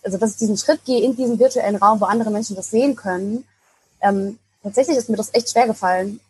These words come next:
am Anfang. Und dann dachte ich so, „Ey,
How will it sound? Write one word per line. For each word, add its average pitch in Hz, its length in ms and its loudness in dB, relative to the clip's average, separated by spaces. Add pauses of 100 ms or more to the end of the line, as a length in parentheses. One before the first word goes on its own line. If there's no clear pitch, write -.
(140)
am 196 120 2
Anfang. 180 500 0 (180)
Und 196 120 -4
dann 233 260 0 (100)
dachte - 180 -4
ich - 80 -12
so, 202 100 -4
„Ey, 202 340 2